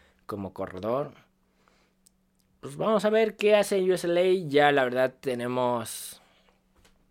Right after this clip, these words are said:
tenemos rato que no escuchamos de U C L A en tiempos grandes. Creo que el, yo creo que la última vez que escuchamos bien, bien de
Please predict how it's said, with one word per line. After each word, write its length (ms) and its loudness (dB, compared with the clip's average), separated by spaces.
tenemos 340 4
rato 340 4
que 80 -6
no 600 0
escuchamos 760 -2
de 200 -2
U 60 0
C 120 -4
L 120 -2
A 880 -8
en 340 -10
tiempos 800 -2
grandes. 580 -4
Creo 240 0
que 340 -8
el, 380 -16
yo 160 -2
creo 180 -2
que 100 -6
la 80 -4
última 280 -6
vez 120 -8
que 100 -10
escuchamos 640 -10
bien, 280 -6
bien 240 -4
de 120 -4